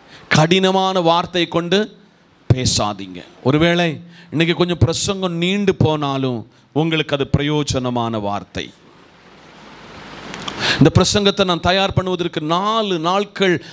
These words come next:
ஆண்டவருக்குள்ள உட்கார்ந்திருக்கிறேன். நான் சில ரொம்ப விஷயங்கள் எல்லாம் இதுல உள்ள சொல்ல உங்களுக்கு நேரம் இல்லாததுனால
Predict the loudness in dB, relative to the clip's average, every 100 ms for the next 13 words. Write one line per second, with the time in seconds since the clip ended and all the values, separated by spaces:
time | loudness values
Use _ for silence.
0 | 0 2 2 0 0 2 2 2 0 2
1 | 2 0 -2 -2 -2 -2 -4 -6 -10 -10
2 | -14 _ -14 -2 0 2 2 4 2 4
3 | 4 4 4 2 2 2 2 2 0 -2
4 | -4 -6 2 4 4 2 0 0 2 -2
5 | -2 -4 -2 0 2 0 0 0 2 2
6 | 2 2 2 2 0 -2 -2 -2 -4